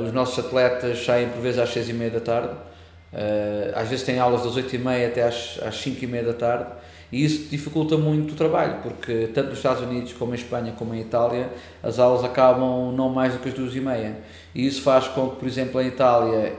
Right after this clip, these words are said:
ah, os jogos da formação, com exceção de um escalão, são todos jogados durante a semana. Ahm,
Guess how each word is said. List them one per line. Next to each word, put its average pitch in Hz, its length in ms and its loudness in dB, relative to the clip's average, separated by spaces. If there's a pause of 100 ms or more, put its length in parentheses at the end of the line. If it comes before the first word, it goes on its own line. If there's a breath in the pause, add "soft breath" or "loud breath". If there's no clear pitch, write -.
(100)
ah, 113 520 6
os 113 120 -4
jogos 123 440 6
da 123 80 0
formação, 117 720 -4 (380 soft breath)
com 123 100 -4
exceção 120 600 2
de 120 60 -4
um 123 60 -2
escalão, 117 500 -2
são 117 160 -6
todos 120 200 -2
jogados 113 260 2
durante 95 260 -4
a - 20 -8
semana. 117 400 -6 (680 soft breath)
Ahm, 110 560 -2